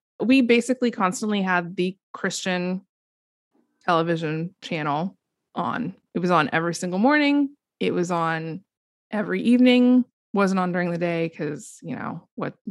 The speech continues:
my, we were homeschooled, so <laughs> can't really have the T V on at that time. And so, yeah, I was hearing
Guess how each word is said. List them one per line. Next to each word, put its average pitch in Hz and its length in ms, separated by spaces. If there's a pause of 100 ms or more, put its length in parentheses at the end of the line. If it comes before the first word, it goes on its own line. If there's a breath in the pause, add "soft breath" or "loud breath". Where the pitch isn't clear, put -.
(120)
my, 156 340
we 143 320
were 156 180
homeschooled, 190 680
so - 140
<laughs> - 640
can't - 340
really 190 240
have 180 140
the 170 80
T 170 200
V 165 140
on 156 220
at - 100
that 190 160
time. 269 320 (640 loud breath)
And 254 380
so, 277 100
yeah, 269 280 (120)
I 247 640
was 233 720
hearing 233 680